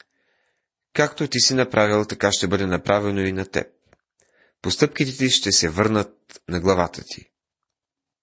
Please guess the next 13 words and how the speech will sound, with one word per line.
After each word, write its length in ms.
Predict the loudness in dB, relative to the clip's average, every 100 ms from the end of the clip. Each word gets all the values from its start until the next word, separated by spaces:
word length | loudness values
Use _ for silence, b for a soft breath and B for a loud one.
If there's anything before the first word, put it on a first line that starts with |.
| _ _ _ _ _ _ B B B
Едом 360 | 2 4 2 0 0
е 60 |
унищожен, 640 | 2 2 0 0 2 0 -2 -2
точно 280 | -2 0
както 400 | -2 0 0 0 2
Авдий 360 | 0 0 0
предсказва. 580 | -2 -4 0 -2 -2 -12 -18 _ _ _ _ _ _ _ b b b b b 0
Първо 320 | 0 0 0
той 180 | 2 2
е 40 |
завладян 480 | 2 0 2 0 -2 -6
от 120 | -4
Вавилон, 520 | -2 2 2 2 -2